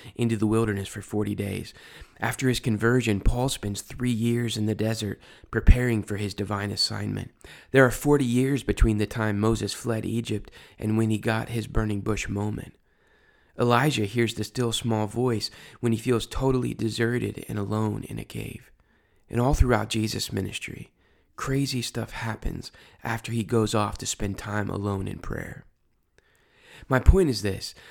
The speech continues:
isolation can feel like a burden. But what if we saw this time as a gift? What if God wants to do something in you right now to prepare you to step into your next calling with power?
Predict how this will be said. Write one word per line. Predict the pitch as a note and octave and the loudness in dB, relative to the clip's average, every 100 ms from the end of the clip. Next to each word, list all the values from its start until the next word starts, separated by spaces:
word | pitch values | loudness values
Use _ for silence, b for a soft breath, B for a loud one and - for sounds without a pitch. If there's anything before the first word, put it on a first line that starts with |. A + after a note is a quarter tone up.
| B - | B -2
isolation | D#3+ E3 D#3+ C3+ B2 - G#2+ G2+ | 0 2 2 2 2 0 -4 -4
can | - A2 | -6 -6
feel | - B2+ A#2+ | -2 -2 -2
like | A2 G#2 | -2 -6
a | G#2 | -6
burden. | - G#2 G2+ - - - _ _ b b b b b - | -4 -2 -4 -10 -14 -20 _ _ b b b b b -6
But | - A#2+ | -2 2
what | D3+ | 2
if | F3 - | 2 2
we | B2 | 2
saw | - A#2 A2+ | 2 2 2
this | A2 G2+ | 2 0
time | - G2+ F#2+ F#2 - | -2 -2 -4 -4 -6
as | G#2+ - | -10 -10
a | |
gift? | - - - - - _ _ _ _ B B B B | -10 -10 -10 -12 -18 _ _ _ _ B B B B
What | - D#3 | 2 4
if | G#3 - | 4 2
God | D3 C#3+ | 2 4
wants | B2+ B2+ - | 4 4 2
to | A#2+ | -2
do | A2+ B2+ | 2 2
something | - A#2 A2 A2 - | 2 2 0 -2 -2
in | - B2+ A#2+ | 2 4 4
you | B2 A2+ | 4 2
right | G#2 A2+ C#3+ - | 2 2 0 -2
now | A2+ G#2+ F#2+ E2+ - B B B B | -2 -2 -2 -8 -14 B B B B
to | A#2 | 4
prepare | A#2 A2+ C#3 D3 | 6 8 8 8
you | C#3+ B2 | 2 2
to | A2+ | 2
step | - B2+ A#2+ - | 0 -2 -4 0
into | A#2+ A2 | -2 0
your | A#2+ G#2 | 0 2
next | G#2 A2 B2 - | 0 0 -4 -8
calling | - C3 A#2+ A#2 F#2 - B B B | -6 -4 -4 -4 -6 -10 B B B
with | F#2+ - | -6 -2
power? | - G2+ F#2+ - - | 0 0 -4 -10 -12